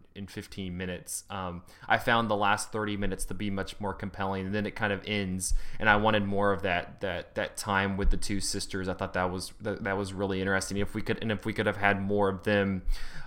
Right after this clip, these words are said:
uh, you know, dealing with that, I, I, it just didn't feel like it had really any thematic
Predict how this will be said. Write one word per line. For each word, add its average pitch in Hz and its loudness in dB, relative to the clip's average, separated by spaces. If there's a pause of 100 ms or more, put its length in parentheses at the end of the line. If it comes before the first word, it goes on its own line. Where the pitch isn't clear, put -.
(160)
uh, 87 2 (340)
you 117 -2
know, 92 -2 (1400)
dealing 147 10
with 123 6
that, 117 8
I, 151 12
I, 147 12
it 147 6
just 156 2
didn't 143 0
feel 139 6
like 131 6
it 120 0
had 110 4
really 110 4
any 110 0
thematic 101 2